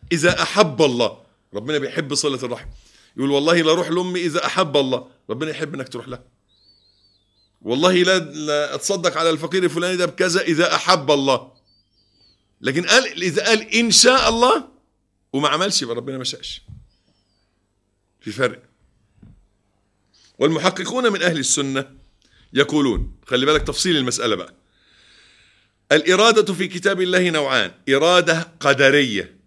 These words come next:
كونية خلقية، وإرادة دينية أمرية شرعية. فالإرادة الشرعية هي المتضمنة للمحبة والرضا، والكونية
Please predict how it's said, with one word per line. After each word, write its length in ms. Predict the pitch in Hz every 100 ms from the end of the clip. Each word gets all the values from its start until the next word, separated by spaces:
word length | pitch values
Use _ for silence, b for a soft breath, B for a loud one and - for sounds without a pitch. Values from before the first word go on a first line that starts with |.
| -
كونية 680 | 131 131 147 160 165 160 -
خلقية، 760 | 156 147 135 135 131 95 73 _ _ _ _ _ _ _
وإرادة 760 | 110 123 131 147 165 170 180 180
دينية 840 | 104 117 123 135 156 127 104 110 - 120
أمرية 600 | 120 120 151 160 160 -
شرعية. 720 | - 127 110 120 110 92 - _ _ _ b b b b
فالإرادة 600 | 151 147 180 180 175 185
الشرعية 680 | 170 160 135 143 143 156 - b b b b b
هي 180 | 151 165
المتضمنة 800 | 170 170 165 160 165 185 208 196
للمحبة 720 | 180 156 151 143 185 156 175 165
والرضا، 600 | 156 147 165 139 95 - _ _ _ _ _ _ _ _ -
والكونية 840 | 110 120 135 139 165 170 175 185